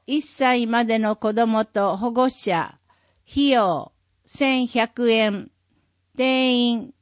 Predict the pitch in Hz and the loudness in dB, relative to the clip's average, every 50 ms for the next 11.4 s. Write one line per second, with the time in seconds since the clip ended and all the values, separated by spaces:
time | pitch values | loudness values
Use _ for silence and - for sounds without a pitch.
0 | _ - 196 254 294 285 - _ _ - 233 233 220 208 185 170 151 - _ _ | _ -2 2 2 2 2 0 _ _ -2 0 2 2 4 2 2 0 -2 _ _
1 | _ _ _ _ _ _ _ _ _ _ _ _ 247 262 269 269 285 285 - - | _ _ _ _ _ _ _ _ _ _ _ _ 0 2 4 4 2 2 -2 -6
2 | - _ - 247 254 247 247 240 233 226 220 - - - - 202 240 262 277 277 | -12 _ -4 -2 0 2 2 2 2 0 -2 -6 -10 -14 -4 -2 0 0 2 0
3 | 277 269 269 269 269 254 254 262 269 - - 262 254 262 254 240 - 247 247 247 | 0 0 0 0 0 0 0 0 0 0 0 0 2 2 0 0 0 -2 -2 0
4 | - 233 233 196 202 214 214 214 208 196 - - _ _ _ _ _ _ _ _ | -2 -4 -2 0 0 0 0 0 -2 -4 -8 -12 _ _ _ _ _ _ _ _
5 | _ _ _ 208 220 247 233 - 294 285 262 277 277 277 285 285 262 - 285 277 | _ _ _ -4 -2 -2 -2 -2 -2 0 0 0 0 0 -4 -6 -2 0 2 2
6 | 285 277 277 262 262 277 285 285 269 254 240 233 226 - 226 214 202 226 233 226 | 4 4 4 4 4 4 4 4 4 4 2 2 0 -2 -6 -2 0 0 0 0
7 | - - 269 285 277 285 285 277 277 247 254 254 240 240 233 226 214 220 214 214 | -2 -2 0 2 4 4 4 4 2 2 2 0 2 2 2 2 2 0 0 2
8 | 196 185 185 180 160 - _ _ _ _ _ _ _ _ _ _ - - - 262 | 0 0 0 -2 -2 -4 _ _ _ _ _ _ _ _ _ _ -12 -8 -2 0
9 | 269 269 262 233 - - _ - 269 277 269 269 254 247 226 226 226 220 208 196 | 0 0 0 -2 -8 -16 _ -2 0 2 4 6 4 4 4 2 0 0 0 0
10 | 208 233 240 - - 277 285 277 285 277 - - 277 262 _ - 254 220 214 220 | 0 0 0 0 0 0 2 2 0 0 -2 -4 -6 -6 _ 0 2 2 2 2
11 | 202 185 175 180 170 151 135 - | 0 -2 -4 -2 -2 -4 -6 -8